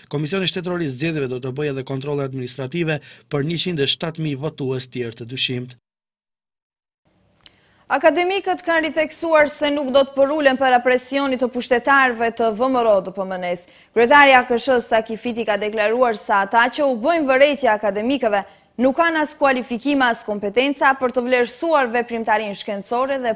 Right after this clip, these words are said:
Speaker 2: profesionale të tyre. Taki Fiti ka theksuar se askush nuk duhet të presë që ky institucion të fletë me gjuhën e politikës dhe politikanëve.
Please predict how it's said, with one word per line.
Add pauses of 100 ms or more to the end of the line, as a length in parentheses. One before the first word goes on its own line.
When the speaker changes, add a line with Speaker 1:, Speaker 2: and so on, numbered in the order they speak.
Speaker 2:
profesionale
të
tyre. (360)
Taki
Fiti
ka
theksuar
se
askush
nuk
duhet
të
presë
që
ky
institucion (280)
të
fletë
me
gjuhën
e
politikës
dhe
politikanëve.